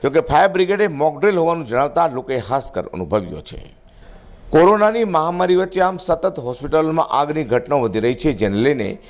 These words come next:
ફાયર વિભાગ દ્વારા હાલમાં એક્શન મોડમાં આવી હોસ્પિટલોમાં ફાયર સેફ્ટીની સુવિધાની તપાસ કરવાની સાથે મોક ડ્રિલ યોજી હોસ્પિટલ સ્ટાફને પણ આગ લાગે ત્યાં શું તકેદારી રાખવી તે અંગે માહિતગાર કરવામાં આવ્યા હતા.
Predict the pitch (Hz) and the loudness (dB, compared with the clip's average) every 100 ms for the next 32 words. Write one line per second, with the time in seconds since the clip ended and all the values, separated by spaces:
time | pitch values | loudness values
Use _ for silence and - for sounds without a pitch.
0 | - - 127 101 90 113 107 113 110 110 | -12 0 2 2 0 -2 2 0 2 -2
1 | 117 117 113 120 120 - 180 147 156 147 | -2 -4 -2 -2 -2 0 0 2 0 0
2 | 120 151 92 76 - - - 127 135 143 | -2 -2 -6 -10 -18 -8 -2 -2 0 0
3 | 151 156 151 123 120 123 143 120 131 120 | 2 2 0 0 0 0 -2 -4 -6 -6
4 | 120 120 147 120 90 92 - - 135 - | -2 2 2 0 -6 -12 -18 -8 -4 0
5 | 170 165 147 135 127 170 160 98 87 - | 0 2 0 -2 0 -2 0 -4 -8 -14
6 | - - 127 139 120 90 90 104 113 107 | -20 -6 -2 0 -2 -2 -2 -2 2 0
7 | 95 165 156 147 - 131 185 185 156 - | 0 0 0 0 2 2 2 -2 -2 -2
8 | 135 139 131 92 - - _ 147 - 180 | 0 2 2 -2 -10 -20 _ -2 -2 -2
9 | 185 170 180 170 151 156 156 160 151 127 | -2 -2 0 0 2 2 0 -4 -4 -4
10 | 120 120 123 143 160 127 92 - 104 87 | -2 0 0 2 0 0 -8 -4 -4 -4
11 | 73 76 | -10 -14